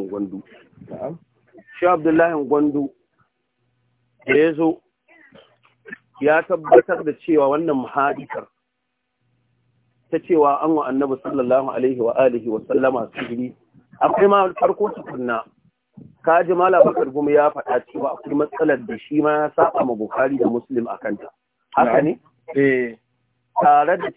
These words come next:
Speaker 1: cewa Al-Imam Al-Bukhari ya rasu hijira ɗari biyu da wani abu. Muslim ma haka. Amma Malam Bakar Gumi yaushe aka haife shi? Yaushe ya rasu?
Speaker 2: Hmm.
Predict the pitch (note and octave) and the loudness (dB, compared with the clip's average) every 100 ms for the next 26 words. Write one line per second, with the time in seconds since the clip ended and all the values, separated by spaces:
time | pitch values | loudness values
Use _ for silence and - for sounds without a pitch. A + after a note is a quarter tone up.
0 | - F#3 D#3 C#3 C3+ - _ _ _ _ | -4 0 2 2 0 -4 _ _ _ _
1 | _ _ _ _ _ _ - D3 D3 E3 | _ _ _ _ _ _ -6 -4 -2 -2
2 | G3 E3+ C#3+ E3+ E3 E3 E3 E3 D3 - | -2 -2 -2 0 0 2 2 2 -2 -8
3 | D3 C#3 D3 D3+ - C3 B2 C#3 B2+ A#2 | -6 -2 0 0 -4 -6 -4 -4 0 0
4 | B2+ A#2+ F2+ - _ _ _ B2+ E3 F3 | 0 -6 -12 -18 _ _ _ -2 0 2
5 | F#3+ C#3+ C3 C#3 C#3 - F#2 _ _ _ | 2 4 2 0 -4 -10 -20 _ _ _
6 | _ _ _ _ - D3 D#3+ F3 F3+ D#3+ | _ _ _ _ 0 2 4 4 4 2
7 | E3 C3 D3+ D#3 C3 - D#3+ D3+ C3 A2+ | 0 -4 -2 0 -2 0 0 0 -2 -2
8 | B2 A#2 G2+ _ _ _ B2+ B2 A#2+ C#3 | -6 -8 -16 _ _ _ -2 0 0 0
9 | C#3 A#2 - G2 _ _ _ - A#2 | 2 2 0 -20 _ _ _ -14 -14